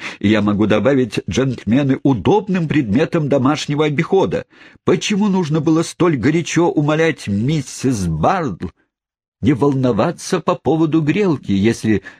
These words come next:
не служит это слово, оно, несомненно, служит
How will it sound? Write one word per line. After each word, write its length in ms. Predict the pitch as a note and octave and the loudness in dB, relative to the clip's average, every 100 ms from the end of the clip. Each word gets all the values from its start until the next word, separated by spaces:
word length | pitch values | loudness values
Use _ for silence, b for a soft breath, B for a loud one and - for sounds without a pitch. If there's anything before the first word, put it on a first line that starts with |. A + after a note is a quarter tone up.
| B | B
не 180 | A2+ D3 | 2 2
служит 520 | - C#3 D#3 B2 - | 2 2 2 2 0
это 240 | C3 B2+ G#2+ | -2 0 -2
слово, 760 | - F2 E3 G#3+ C3+ E2+ D#2 - | -2 2 2 2 0 -2 -8 -6
оно, 300 | F2 E2 B2 | -2 0 2
несомненно, 1120 | G#2 - - F#2 E2 D2+ D#3 G3+ G3 F#3+ G3 | 0 -2 -4 -4 -2 0 0 0 -2 -2 -2
служит 760 | - D#3 E3 D3 G#2+ G#2+ - | -2 2 2 2 2 0 -4